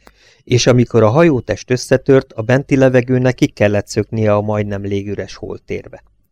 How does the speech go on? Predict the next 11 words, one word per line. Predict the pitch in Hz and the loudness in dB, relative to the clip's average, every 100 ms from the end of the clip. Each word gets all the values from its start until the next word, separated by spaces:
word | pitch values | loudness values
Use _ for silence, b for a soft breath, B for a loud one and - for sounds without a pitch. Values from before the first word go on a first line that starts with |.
| _ b b b b b b | _ b b b b b b
Még | - 147 143 | 2 4 4
most | 185 190 - | 2 0 -2
órákkal | 196 165 113 - 110 | 2 2 2 2 0
később | - 123 - 123 113 | 2 0 2 -2 0
is | 110 | -6
kell, | - 135 120 | 2 2 4
hogy | 107 | 0
legyenek | 107 110 110 107 | 0 0 0 -4
széndioxid | - - 131 127 120 120 - 117 | -6 -4 -4 -2 -2 -2 -2 -4
és | 107 - | -4 -4
oxigénnyomok, | 113 - 117 113 110 113 120 120 | -10 -8 -4 0 0 0 0 -2